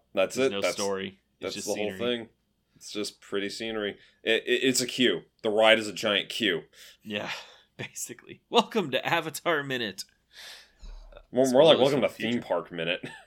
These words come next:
Speaker 1: <laughs>
Speaker 2: Yeah, Theme Park Minute. Um,
Speaker 1: But
Speaker 2: yeah,
Speaker 1: then
Speaker 2: not
Speaker 1: again,
Speaker 2: gonna
Speaker 1: guys, like, it, it, yeah, I, it's, I feel like it's a fair jumping off point. I'm talking about, like, this is definitely the most thrilling minute yet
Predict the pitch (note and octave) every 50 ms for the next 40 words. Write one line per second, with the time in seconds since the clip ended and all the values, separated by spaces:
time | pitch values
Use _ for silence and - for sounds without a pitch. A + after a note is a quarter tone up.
0 | _ _ _ _ _ _ _ _ _ _ - A#2 A#2 G2+ F2+ - - G#2+ G#2 -
1 | G2 F#2+ F#2 - F#2 F2+ F#2+ F#2+ - _ _ _ _ _ _ _ _ _ - -
2 | - _ _ _ _ _ - - G2 G2+ F#2+ F#2+ F#2+ F#2+ - _ _ _ _ _
3 | - B2 G#2+ A2+ G#2+ D3+ D3 C#3 C3 B2+ B2+ A#2+ A2+ A#2 A2 A2 G2+ - - A2+
4 | A2+ G#2+ - _ _ _ - A#2+ A#2+ G#2 A2+ G#2 - _ _ _ _ _ _ _
5 | _ _ _ _ _ _ _ _ _ _ _ _ _ _ - B2 G#2+ B2 D3+ D#3
6 | E3+ E3 F3 G3 G#3 G#3+ G#3 G3+ G3+ A3 A3 G#3+ F#3+ F#3+ F#3 - - E3 D#3 -
7 | - C#3 B2 B2 A2+ G2+ F#2 - - G2 F2+ F#2+ G2+ C#3+ C#3+ C#3 C#3 C3 A#2+ -
8 | - A#2 F#2 A2 A2 - B2 B2 A#2+ A#2+ A2 G2+ A#2 A2 - B2 A2+ G2+ G#2 G#2
9 | G2+ G2+ - - - _ - C3 A2 G2+ G2+ G2 G2 G2+ G#2 G#2+ A2 A#2 A#2+ A#2+
10 | - _ _ _ _ _ - G#2 A2 G#2 - - E2 E2+ D#2+ G#2 C#3+ D3 -